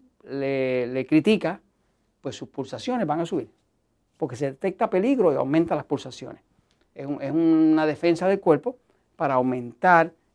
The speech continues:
el flujo de sangre, de oxígeno, como para pelear, ¿no? Y el otro, eh, que es importantísimo, es el ritmo. Sabemos que si el corazón va demasiado rápido,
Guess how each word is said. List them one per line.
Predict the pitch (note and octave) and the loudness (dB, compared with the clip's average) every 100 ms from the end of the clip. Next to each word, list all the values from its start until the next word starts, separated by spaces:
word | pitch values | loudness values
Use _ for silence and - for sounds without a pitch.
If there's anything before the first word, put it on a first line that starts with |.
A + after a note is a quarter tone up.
| - | -16
el | B2 | -14
flujo | - D#3 D#3+ | 0 4 6
de | E3+ | 4
sangre, | D#3+ E3+ D#3 D#3+ D#3+ D#3+ | 2 2 2 2 4 4
de | |
oxígeno, | D#3 F#3+ F#3+ F3+ | 4 2 0 2
como | D#3 C3+ | 2 2
para | C3+ C3 B2+ | 2 0 -2
pelear, | C3 D3 B2+ | -8 -10 -10
¿no? | G3+ _ _ _ _ _ | -16 _ _ _ _ _
Y | F#3 | 2
el | G3+ | 10
otro, | C#4+ C4+ G3 F#3+ - _ _ _ | 10 10 4 -2 -8 _ _ _
eh, | D#3 D3 C#3+ C#3+ | -6 -2 -2 -2
que | D3+ | -2
es | E3 | -2
importantísimo, | F#3 F#3+ G#3 F#3+ D#3+ F3 E4+ _ _ _ _ _ _ _ _ _ _ _ - | -2 -4 -4 -6 -4 -4 -6 _ _ _ _ _ _ _ _ _ _ _ -10
es | E3 C#3+ | -6 -6
el | B2+ | 0
ritmo. | D#3+ C3 B2 A#2 - _ _ _ _ _ _ _ _ _ _ _ _ _ _ _ | 2 2 -4 -12 -20 _ _ _ _ _ _ _ _ _ _ _ _ _ _ _
Sabemos | _ C#3+ E3 G#3+ F3+ D#3+ | _ 2 4 4 2 0
que | C3+ | -4
si | C#3+ | -6
el | |
corazón | C3 B2 A#2+ D#3+ | -4 -4 -2 -2
va | F3+ | 0
demasiado | F#3 D3+ E3+ F3 G3+ | 0 0 0 2 4
rápido, | G#3+ G3 E3+ B3+ | 6 6 4 0